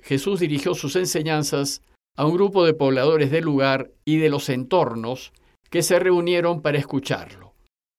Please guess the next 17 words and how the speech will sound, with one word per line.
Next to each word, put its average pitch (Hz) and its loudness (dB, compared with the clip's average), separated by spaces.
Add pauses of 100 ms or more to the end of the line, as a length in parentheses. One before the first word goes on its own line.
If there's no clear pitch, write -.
(420)
La 110 -6
gente 156 0
de 165 2
la 160 0
zona 143 0
debió 127 -2
conocer 147 0
la 147 0
costumbre 170 0
de 139 0
Jesús 156 -4
de 151 -2
enseñar 139 -4
a - 2
orillas 131 -2
del 143 -4
lago, 117 -4